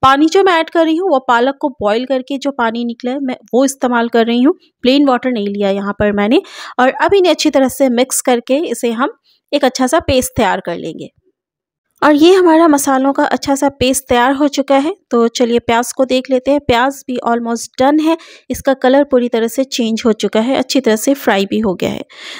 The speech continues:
तो अब यहाँ पर जो हमने मसाला का पेस्ट तैयार करके रखा था वो इसमें ऐड कर देंगे और अब इसमें आधा कप पानी ऐड करेंगे और इसे अच्छी तरह से मिक्स कर देंगे।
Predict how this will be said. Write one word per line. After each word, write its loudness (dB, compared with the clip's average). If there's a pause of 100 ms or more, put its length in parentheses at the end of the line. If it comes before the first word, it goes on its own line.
तो 4
अब 2
यहाँ 2
पर 2
जो 0
हमने -2
मसाला 0
का -2
पेस्ट 0
तैयार 2
करके -4
रखा -4
था -2
वो 2
इसमें -4
ऐड -2
कर 2
देंगे 0 (1120)
और 4
अब 4
इसमें 2
आधा 2
कप -2
पानी 0
ऐड -2
करेंगे 0
और 0
इसे -2
अच्छी -2
तरह 2
से 0
मिक्स -2
कर 0
देंगे। -2